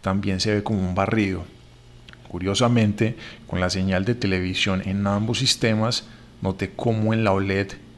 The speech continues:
eso desaparecía y en el Samsung se percibía un poco. Digamos que el, el,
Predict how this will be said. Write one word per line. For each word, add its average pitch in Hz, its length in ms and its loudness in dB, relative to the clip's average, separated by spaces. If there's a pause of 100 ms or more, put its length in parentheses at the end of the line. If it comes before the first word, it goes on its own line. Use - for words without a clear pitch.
eso 107 300 0
desaparecía 98 920 -2 (320)
y 101 80 -4
en 95 80 0
el 95 140 0
Samsung 98 560 0
se 95 160 0
percibía 95 680 -2
un 104 140 -4
poco. - 340 -4 (800)
Digamos 90 380 -2
que 107 220 6
el, 98 120 2
el, 87 400 -4